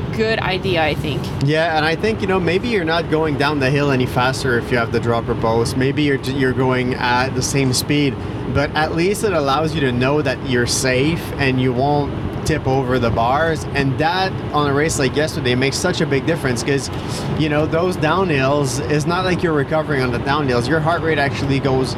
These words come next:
Speaker 2: even higher on the downhills and on the uphills yesterday, 'cause they're so nervous. You're so nervous going down and so engaged. And so if that dropper post allows you to, you know, drop five, six heartbeat,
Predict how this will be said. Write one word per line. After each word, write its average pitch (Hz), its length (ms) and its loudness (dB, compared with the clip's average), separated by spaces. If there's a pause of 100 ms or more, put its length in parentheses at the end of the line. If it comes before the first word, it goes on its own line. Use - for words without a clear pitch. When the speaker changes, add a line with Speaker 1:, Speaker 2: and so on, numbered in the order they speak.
Speaker 2:
even 139 180 0
higher 123 640 0
on 120 160 2
the 117 80 2
downhills 131 480 0
and 120 100 2
on 117 140 2
the 120 80 2
uphills 135 440 0
yesterday, 120 440 0
'cause 117 240 0
they're 123 180 0
so 156 600 0
nervous. 147 680 0
You're 139 140 2
so 156 160 2
nervous 143 380 0
going 123 220 2
down 131 180 0
and 120 100 -2
so 143 220 2
engaged. 131 560 0 (420)
And 127 80 2
so 151 140 0
if 151 160 0
that 135 140 -2
dropper 175 340 -2
post 143 320 -2
allows 135 440 0
you 135 200 2
to, 117 360 2 (200)
you 135 80 2
know, 127 180 2
drop 131 340 0 (120)
five, 135 260 -2
six 135 260 -2
heartbeat, 139 560 0